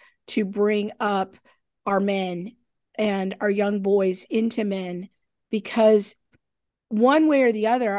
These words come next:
our, our boys are gonna be discipled. They're either gonna be discipled by the culture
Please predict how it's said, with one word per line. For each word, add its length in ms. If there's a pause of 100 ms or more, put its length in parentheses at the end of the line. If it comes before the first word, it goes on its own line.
our, 300
our 160
boys 320
are 60
gonna 200
be 160
discipled. 720 (420)
They're 100
either 180
gonna 160
be 140
discipled 600
by 140
the 100
culture 640